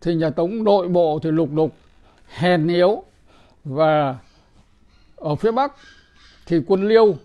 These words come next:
ở phía Tây thì quân Hạ, cứ hệ động đánh. Họ đánh đến đâu thì triều đình nhà Tống lui đến đấy, vừa đầu, vừa đầu hàng, vừa cắt đất, vừa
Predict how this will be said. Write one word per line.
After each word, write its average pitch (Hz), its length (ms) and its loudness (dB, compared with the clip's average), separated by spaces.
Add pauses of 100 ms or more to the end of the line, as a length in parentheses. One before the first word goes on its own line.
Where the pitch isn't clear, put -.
(140)
ở 151 200 -8
phía 185 180 -2
Tây 226 380 2
thì 175 160 -4
quân 190 160 -4
Hạ, 160 420 -4
cứ 170 80 -4
hệ 190 220 -2 (220)
động 190 300 -2
đánh. 180 240 -2 (1400)
Họ 165 240 -4
đánh 190 300 0
đến 233 180 2
đâu 202 320 2 (120)
thì 175 300 6
triều 175 140 2
đình 160 200 0
nhà 156 140 0
Tống 170 260 -4
lui 202 260 6
đến 190 180 -2
đấy, 196 240 -6 (440)
vừa 151 460 0
đầu, 165 280 2
vừa 151 240 2
đầu 160 260 2
hàng, 151 360 0
vừa 143 140 -4
cắt 226 220 -2
đất, 262 240 -2 (840)
vừa 143 460 0